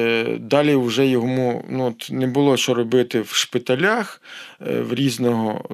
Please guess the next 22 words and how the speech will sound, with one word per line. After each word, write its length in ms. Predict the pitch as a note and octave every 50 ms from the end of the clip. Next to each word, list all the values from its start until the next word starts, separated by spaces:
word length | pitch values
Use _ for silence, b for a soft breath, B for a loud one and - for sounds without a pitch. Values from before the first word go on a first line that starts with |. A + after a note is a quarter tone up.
| A2+
ну, 120 | C3+ D3+ C3+
знову 200 | B2+ C3 A#2+ A2
таки, 240 | - A2+ - -
різного 280 | A#2+ A#2+ A2+ A2+ A2+ A2
типу. 280 | G#2 - A#2+ A2 - A#2
І 140 | A2 B2
він, 160 | A#2+ D3 E3 C#3+
вони 260 | B2+ A#2+ C3+ D#3+ E3+
потрапляли 720 | D#3+ C#3+ - B2+ A#2+ A#2+ - C3 C#3+ D3 D3+ D3 D3 C3+ C#3 B B B B B B
в 80 | - A2+
наші 420 | A#2 B2+ C3 C3+ C3 - - C3+
військові 840 | B2+ B2 - A#2 A#2 B2 A2+ - - - - C3 C#3 C#3+ C3+ C3 C3+
реабілітаційні 640 | A#2+ B2 A2 G#2 A2 G#2 - - C3 B2 A#2+ A#2 A#2
центри. 500 | A2+ - - B2 A2+ G#2 F#2 - - - - B2
У 80 | C3 A#2+
нас 220 | B2 B2 B2 -
на 60 | B2
той 140 | A2+ A#2+ A#2
час, 460 | G#2+ - A#2 A#2 A2 - - - - -
е, 40 | A2 - A#2 A#2 A#2+ A#2 A#2 A#2 A2+ A2+ - - A#2+
вже 200 | A#2 A2 A#2+ A#2+
після 440 | A#2+ - A#2+ A2+ - - A#2 A2+